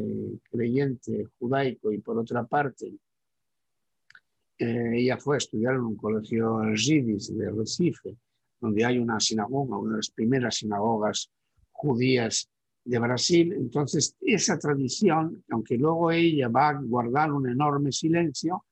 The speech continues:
un silencio que será de repente roto al, al, en su muerte, cuando todos sus amigos reciben la, la noticia de la muerte y, que, y comentan que va a ser enterrada en el cementerio judío de Caju,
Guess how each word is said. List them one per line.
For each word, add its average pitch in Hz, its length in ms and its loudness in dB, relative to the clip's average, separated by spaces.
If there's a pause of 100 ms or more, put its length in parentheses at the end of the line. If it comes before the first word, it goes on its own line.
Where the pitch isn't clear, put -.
(380)
un - 100 0
silencio 143 540 0
que 147 100 -2
será 139 440 2
de 135 60 -4
repente 139 460 0
roto 156 400 0
al, 147 160 0 (160)
al, 110 380 -2
en 107 260 -4
su - 160 -4
muerte, 160 480 0
cuando 110 600 -2 (840)
todos 175 340 2
sus - 180 -6
amigos 139 840 0
reciben 127 560 0
la, 107 440 -2
la 107 80 -4
noticia 120 420 -2
de 131 60 -2
la 139 100 0
muerte 180 420 -2
y, 143 180 0
que, 147 260 -4 (280)
y - 140 -2
comentan 123 540 -2
que 135 120 -6
va 127 120 0
a 120 40 -2
ser 143 200 -2
enterrada 135 760 0 (580)
en 135 200 0
el 117 100 0
cementerio 123 600 2
judío 117 480 -2
de 107 120 0
Caju, 92 400 -6